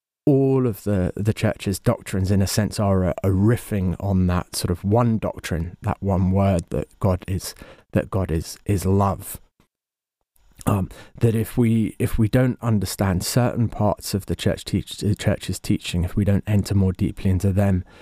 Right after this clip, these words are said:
then all the other things that we, we do hold, um, to be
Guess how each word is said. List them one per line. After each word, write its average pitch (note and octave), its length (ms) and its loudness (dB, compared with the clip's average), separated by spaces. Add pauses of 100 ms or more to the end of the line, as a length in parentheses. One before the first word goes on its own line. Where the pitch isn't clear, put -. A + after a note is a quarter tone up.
(300)
then A#2 180 4
all A#2+ 140 4
the A#2 140 4
other A#2+ 180 2
things G2+ 380 0
that - 120 -2
we, G2+ 340 2
we G#2+ 160 2
do A#2 320 2
hold, F#2 460 0 (460)
um, F#2 220 2
to - 120 -2
be F2 260 0